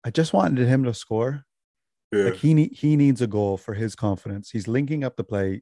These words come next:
Speaker 1: Obviously got two assists today. He did really well, but he needs to score. He's that striker. Everyone's talking about it. Arteta said it.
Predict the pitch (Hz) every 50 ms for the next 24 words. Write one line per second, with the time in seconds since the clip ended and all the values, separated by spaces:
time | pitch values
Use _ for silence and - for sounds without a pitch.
0 | _ - 120 113 123 - - 131 120 117 - - 120 110 104 - - 101 98 -
1 | - - 95 95 92 92 90 - _ _ _ _ _ - - - - 101 123 127
2 | 117 123 123 117 113 107 107 104 101 95 92 95 104 - _ _ _ _ _ _
3 | _ _ _ - 120 110 101 - _ _ _ _ _ _ _ _ _ _ _ _
4 | _ - - - 131 127 120 120 110 - - 113 - - 107 98 90 101 107 104
5 | 117 107 - - - - 107 110 107 - 123 117 117 - 110 104 120 117 113 110
6 | - 110 104 - - 110 101 98 101 98 95 98 - _ _ _ _ _ _ _
7 | _ _ _ _ - 117 110 - - - 120 113 117 113 110 - - 104 101 98
8 | 98 104 -